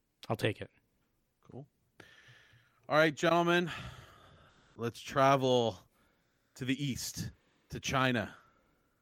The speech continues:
Speaker 2: where the Sixers played an exhibition game against the Dallas Mavericks in China.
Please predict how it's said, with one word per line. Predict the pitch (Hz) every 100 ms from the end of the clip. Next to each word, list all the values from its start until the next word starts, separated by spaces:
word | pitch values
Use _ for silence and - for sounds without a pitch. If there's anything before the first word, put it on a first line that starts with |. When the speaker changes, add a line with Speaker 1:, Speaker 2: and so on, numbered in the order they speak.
| _ _ _ _ _ -
Speaker 2:
where | 110
the | 110
Sixers | - 170 - 151 143 -
played | - 139 135 127 117 - _ _ _ _
an | 117
exhibition | 127 - 123 123 127
game | 117 113 107
against | 110 -
the | 113
Dallas | 110 107 101 107
Mavericks | 95 92 90 -
in | 95
China. | - 92 78